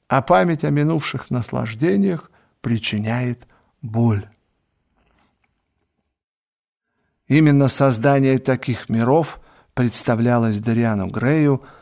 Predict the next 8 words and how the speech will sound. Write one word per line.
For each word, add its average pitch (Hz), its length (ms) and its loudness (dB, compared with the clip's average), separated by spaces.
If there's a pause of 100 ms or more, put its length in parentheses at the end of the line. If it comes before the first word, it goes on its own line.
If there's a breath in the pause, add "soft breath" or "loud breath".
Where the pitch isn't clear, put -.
(160 loud breath)
главной 156 720 2
целью 131 720 2 (300 soft breath)
или 165 240 2
одной 135 540 0
из 123 80 -2
главных 117 520 0
целей 120 420 -2
жизни. 104 640 -4